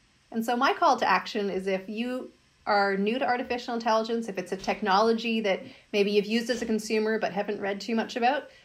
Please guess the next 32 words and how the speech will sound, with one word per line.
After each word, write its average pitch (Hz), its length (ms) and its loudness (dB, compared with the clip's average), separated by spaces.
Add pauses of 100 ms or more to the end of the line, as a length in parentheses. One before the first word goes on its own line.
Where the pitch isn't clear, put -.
(140)
to 226 120 -2
take 254 260 -2
ten 233 200 0
minutes 240 380 -4
and 233 200 -4
to 240 100 -8
learn 233 300 -2
something 254 340 -4
new 330 120 0
about - 240 -4
it. - 140 -8
You 196 100 -6
could 190 300 -4 (380)
review, 208 800 6
um, 180 460 -2 (180)
the, 180 340 0 (600)
the 185 320 -4
Montreal 196 380 0
Declaration, 226 520 0
which 226 120 -2
is 190 100 -6
an 196 60 -2
international 196 500 -2
declaration 190 480 -2
on 170 100 -6
ethics 202 320 -8
and 185 80 -6
how 185 140 -6
it's 185 140 -14
used. 277 340 -4
You 190 80 -6
could 185 220 -6